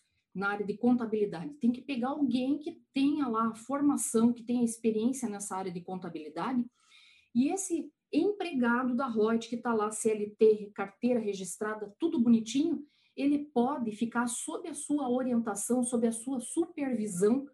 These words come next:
de estágio até dez pessoas, dez estagiários podem estar sob o comando dele. Então, eu não posso, por exemplo, eh, o pessoal dizia assim, "É, aqui é um escritório da advocacia, mas eu preciso de uma pessoa da área de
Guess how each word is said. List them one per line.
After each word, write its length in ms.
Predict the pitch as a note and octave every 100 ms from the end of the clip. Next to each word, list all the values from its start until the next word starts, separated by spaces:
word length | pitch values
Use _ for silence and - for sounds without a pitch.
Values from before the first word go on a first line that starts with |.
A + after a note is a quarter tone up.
| _ _ -
de 80 | F#3
estágio 560 | - A3 A#3+ A#3+ G#3 G#3+
até 400 | A3 A#3+ B3+ - _ _
dez 640 | F3 F3 A3+ C4+ - - - _ _ -
pessoas, 600 | A3+ - G3 F3 E3+ -
dez 400 | A3 B3 C4 -
estagiários 840 | A3+ A#3 - A#3 G#3+ G3+ G3 G#3 G#3
podem 300 | - F#3+ F#3+
estar 380 | F3+ F#3 A#3 - _ _ -
sob 360 | - A#3+ A3
o 60 | A3+
comando 380 | A3+ G#3+ G#3 A3
dele. 380 | G#3 G3+ F3+ - _ _ _ -
Então, 300 | A3 B3 D4
eu 80 |
não 180 | C#4 B3
posso, 380 | C4 D4 E4 C#4+
por 120 | C#4
exemplo, 540 | B3 G#3+ G#3+ G3+ E3+ - _ _ _
eh, 200 | G3 G#3
o 80 | G#3+
pessoal 320 | A3+ A3+ A#3+
dizia 340 | A#3 A3 A3 A#3+
assim, 300 | A#3 G3 F#3 _ _ _ _ _ -
"É, 500 | A3+ A3+ A3+ A3+ - B3+
aqui 300 | B3+ - E4
é 20 |
um 60 |
escritório 580 | F4 - B3+ - A#3+ G3+
da 80 | G#3+
advocacia, 800 | G#3 F#3 F#3+ G3+ - A#3+ E4+ F#4 - _ _ -
mas 160 | B3+ C4+
eu 140 | D4
preciso 600 | C#4 - - D#4+ D#4+ D#4
de 120 | C#4
uma 200 | C#4 C4+
pessoa 480 | - B3 - C#4 C#4
da 120 | A#3+
área 180 | B3 B3
de 120 | A#3